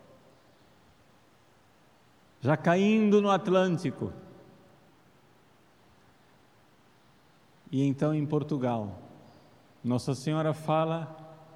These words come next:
a nossa língua. Nossa Senhora falou português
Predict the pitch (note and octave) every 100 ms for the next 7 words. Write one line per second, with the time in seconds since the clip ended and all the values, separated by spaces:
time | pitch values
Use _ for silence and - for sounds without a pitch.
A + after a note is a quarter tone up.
0 | - - E3 F#3 G#3 - G#3+ G3 G3 F#3+
1 | E3 A2 - - - - - - - -
2 | - - - _ _ _ _ _ _ _
3 | _ _ _ _ _ _ _ _ _ _
4 | _ _ D#3+ D#3 D#3 - F#3 F3+ F#3 F3
5 | F#3+ F#3 F#3+ F3 F3+ D#3 E3 D3+ - -
6 | -